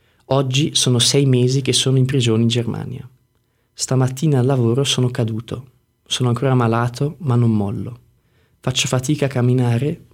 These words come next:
e i dolori si fanno lancinanti.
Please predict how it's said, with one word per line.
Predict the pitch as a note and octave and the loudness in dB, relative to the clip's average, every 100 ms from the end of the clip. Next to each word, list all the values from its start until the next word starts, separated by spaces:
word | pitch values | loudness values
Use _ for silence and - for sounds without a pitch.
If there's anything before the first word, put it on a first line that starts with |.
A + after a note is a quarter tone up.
| _ _ | _ _
e | - C3+ | -2 0
i | |
dolori | C3 B2 B2+ C#3+ | 2 2 2 0
si | - | -2
fanno | C3+ A#2+ A#2 | -2 0 0
lancinanti. | A2+ C3 C3 - G#2+ A2+ A2+ - C3 | 2 0 0 -2 -2 -4 -8 -14 -20